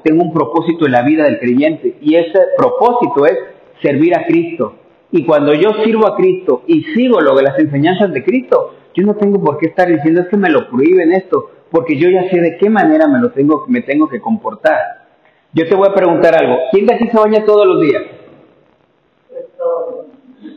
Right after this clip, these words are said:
Voltean a ver al de al lado, ¿eh? A ver como para ver qué dice el vecino. Todos lo hacemos. Y yo te aseguro que como te bañas todos los días, o sea, lo haces, no dices,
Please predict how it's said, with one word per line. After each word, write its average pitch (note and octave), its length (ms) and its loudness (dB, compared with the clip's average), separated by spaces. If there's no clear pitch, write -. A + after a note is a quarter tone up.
Voltean C#3 640 2
a G#3+ 80 4
ver A3+ 140 2
al B3+ 200 4
de F#3 80 2
al C#3 140 2
lado, G3 360 4
¿eh? - 80 2
A G3+ 100 4
ver G#3 160 2
como G#3 220 0
para C#3+ 200 2
ver F3 180 2
qué G3+ 140 2
dice G#3 180 0
el G3+ 100 2
vecino. E3+ 540 -2
Todos C4+ 240 4
lo C#4 100 4
hacemos. A#3+ 600 2
Y G3 140 2
yo A3+ 120 2
te - 80 2
aseguro B3 360 4
que A3+ 100 0
como D#3 280 -2
te D3+ 80 0
bañas D4+ 340 2
todos A#3+ 240 4
los E3 200 0
días, G3 260 4
o F3 60 0
sea, E3 140 4
lo C#3+ 140 4
haces, D#3+ 460 0
no F3+ 160 2
dices, F#3+ 240 0